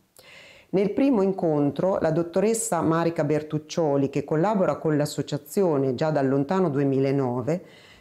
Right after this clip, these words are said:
ci parlerà delle interazioni e relazioni che intercorrono tra, tra il cibo che noi, eh, mangiamo, il nostro cervello e le nostre emozioni.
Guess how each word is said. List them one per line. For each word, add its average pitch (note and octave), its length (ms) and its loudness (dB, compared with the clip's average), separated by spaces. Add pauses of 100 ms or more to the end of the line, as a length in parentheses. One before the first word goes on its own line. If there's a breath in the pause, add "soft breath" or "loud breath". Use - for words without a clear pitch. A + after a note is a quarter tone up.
ci G#3+ 160 0
parlerà F#3+ 680 2
delle E3+ 200 2
interazioni F3+ 920 0
e D#3 120 0
relazioni F#3+ 800 0
che G3 120 -2
intercorrono E3+ 800 0
tra, D3 520 -2
tra D#3 180 -2
il C#3+ 180 0
cibo C#3+ 500 0
che C#3+ 160 -2
noi, D3 440 2
eh, B2+ 380 -4
mangiamo, E3 760 0 (340 loud breath)
il E3 140 0
nostro F3 360 0
cervello D#3+ 840 0
e D3+ 220 0
le F#3 120 2
nostre C#3+ 480 -2
emozioni. A#2+ 720 -4